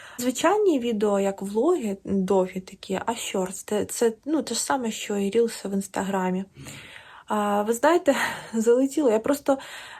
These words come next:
е, справа в тому, що виставляла ці, <clears throat> те відео, там Владиславчик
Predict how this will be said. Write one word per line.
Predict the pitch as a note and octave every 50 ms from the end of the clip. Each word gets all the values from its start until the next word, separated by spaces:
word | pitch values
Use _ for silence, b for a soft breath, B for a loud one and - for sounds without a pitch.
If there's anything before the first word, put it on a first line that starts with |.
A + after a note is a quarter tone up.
| B -
е, | G#3+ G#3 G#3+
справа | A3 - - C4 C4
в | C4 C4
тому, | - D#4 D4+ C4+
що | - - - A#3+
виставляла | B3 - - - C4 B3+ C4+ C4+ B3+ A#3
ці, | A#3 - - A#3+ A#3 A#3 - _ _ _ _ _
<clears throat> | - E4 F4+ D4+ A#3+ - -
те | D4 C4+ A#3
відео, | G#3 G3+ A3+ C#4 F#4 F#4 E4+ D4+ C4 A3+ G#3+ G#3+ G#3 - _ _ _ _ _ _ _ _ _ _ _ - - - -
там | A3+ A3 G#3+
Владиславчик | A3 G#3 G3+ G#3 - - A3+ G#3 G3 - - - G3 - B